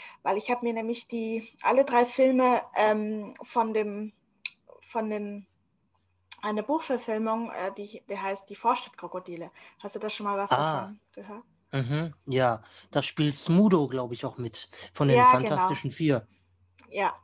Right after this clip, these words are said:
Speaker 1: Smudo spielt da den Vater von dem Jungen, der im Rollstuhl sitzt. Und ja, das hatte ich mal wieder Lust drauf. Und ich hab, glaub ich, den dritten Teil auch noch nie gesehen, weil ich glaub, da war ich schon ein bisschen zu alt dafür. Oder irgendwie hab ich mich da nicht mehr so für interessiert.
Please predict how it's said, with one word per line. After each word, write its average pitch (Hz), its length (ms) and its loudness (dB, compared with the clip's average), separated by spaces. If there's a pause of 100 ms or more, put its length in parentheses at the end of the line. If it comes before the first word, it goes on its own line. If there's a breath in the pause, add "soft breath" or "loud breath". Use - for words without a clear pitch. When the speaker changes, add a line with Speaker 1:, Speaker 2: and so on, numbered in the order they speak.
(320)
Speaker 1:
Smudo 262 440 -2
spielt 233 320 -4
da 214 120 -2
den 196 160 -10
Vater 220 420 0
von 214 240 -8
dem 202 160 -4
Jungen, 214 300 -4
der 196 100 -2
im 185 80 -8
Rollstuhl 226 420 -2
sitzt. - 360 -8 (800 loud breath)
Und 214 540 2
ja, 214 180 8
das 240 400 -2 (180)
hatte 220 240 2
ich - 80 -14
mal 208 160 -4
wieder 202 140 -2
Lust 202 340 -4
drauf. 165 400 -2
Und 196 100 -10
ich 214 140 -4
hab, 233 160 0
glaub 220 160 4
ich, 233 140 -6
den 208 180 -6
dritten 262 320 -4
Teil 196 240 0
auch 185 160 2
noch 202 160 -8
nie 240 200 -2
gesehen, 214 600 -4
weil 185 440 -2 (340 loud breath)
ich - 60 -20
glaub, 208 180 0
da 196 160 0
war 180 120 6
ich 185 80 -4
schon 196 160 -8
ein 190 40 -12
bisschen 202 280 -10
zu 175 180 -4
alt 180 300 2
dafür. 240 260 -2
Oder 202 160 0
irgendwie 208 180 -2
hab 214 80 0
ich 226 100 -4
mich 214 160 -8
da 220 100 -4
nicht 208 200 -8
mehr 214 100 -4
so 208 120 -8
für - 160 -6
interessiert. 208 640 -6